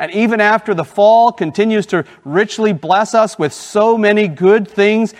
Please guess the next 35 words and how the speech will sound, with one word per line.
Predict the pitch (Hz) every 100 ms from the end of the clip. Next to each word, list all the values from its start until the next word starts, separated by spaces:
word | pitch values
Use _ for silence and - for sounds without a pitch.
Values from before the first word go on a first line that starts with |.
| -
even | - 220 240
in | 226 196
the |
midst | 180 214 220 202
of |
all | 175 208
the | 190 160
thorns | - 196 226 226 202
and | 175 165
the | 151
thistles? | - 208 208 240 233 214 - - _ _ _ _ _ _ _ _ _ _ _ _ _ _ _ _ _ _ _ _ _ _ _
Do | 190
you | 220 240
know | 214 208 226 240
this | 202 185 180
wonderful | 175 202 240 247 220 233
God | 180 185 202 220 208 - -
who | 220 196
is | 160
so | 196
powerful, | - - 202 220 233 240 240 240 - -
a | 214
redeemer, | 185 156 147 196 233 240 247 - -
that | 196
he | 202
could | 185 175
redeem | 185 139 214 254 262
a | 220
whole | 143 165 247 254 226
nation | 180 180 190 254 - 269 277 262
out | 208 226 220
of | 196 - - _
captivity | - 220 196 - - 240 262 269 277
to | 214
slavery | 175 - 190 226 262 269 269 285